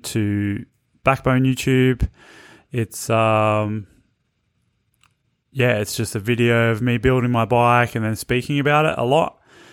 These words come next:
Uh, literally one of the first runs that I'd ever done was filmed on it, which was pretty cool. Uh, yeah, if you have been interested in, in my frame,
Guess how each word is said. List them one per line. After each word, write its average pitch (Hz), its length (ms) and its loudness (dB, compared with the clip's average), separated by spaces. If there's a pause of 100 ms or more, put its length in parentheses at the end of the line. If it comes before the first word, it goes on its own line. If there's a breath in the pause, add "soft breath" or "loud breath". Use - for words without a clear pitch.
(200 loud breath)
Uh, 113 800 2
literally 120 1080 0 (520)
one 120 180 -4
of 117 60 -2
the 113 80 -2
first 117 400 0
runs 120 560 0 (340)
that 110 160 -2
I'd 113 180 2
ever 110 200 2
done 117 460 2 (300)
was 117 200 -6
filmed 131 260 0
on 139 120 2
it, 135 60 -4
which - 160 -10
was - 80 -20
pretty 113 220 -4
cool. 139 460 0 (800 loud breath)
Uh, 113 680 2 (1160)
yeah, 160 220 0 (300)
if 139 160 -6
you 139 460 2
have 127 200 0
been 156 200 2
interested 151 440 0
in, 135 360 0
in 127 100 -2
my 131 160 2
frame, 135 640 2